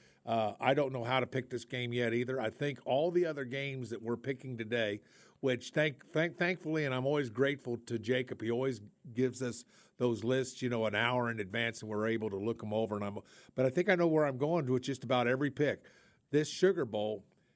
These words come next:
has me flummoxed a little bit. It is really, it's really hard for me to pick one way or the other,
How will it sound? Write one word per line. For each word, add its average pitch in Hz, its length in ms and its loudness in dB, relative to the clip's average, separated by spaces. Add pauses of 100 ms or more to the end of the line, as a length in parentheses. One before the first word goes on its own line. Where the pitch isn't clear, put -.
(200)
has 143 200 2
me 131 140 0
flummoxed 127 480 -2
a 117 60 -4
little 113 220 0
bit. 92 180 -2
It 98 180 -2
is 95 240 -10
really, 147 380 2
it's 117 340 -4
really 151 460 0
hard 139 420 0
for 135 100 -4
me 135 220 -2
to 123 100 0
pick - 520 -2 (380)
one 143 340 2
way 135 240 2
or 120 260 0
the 110 220 -4
other, 123 400 0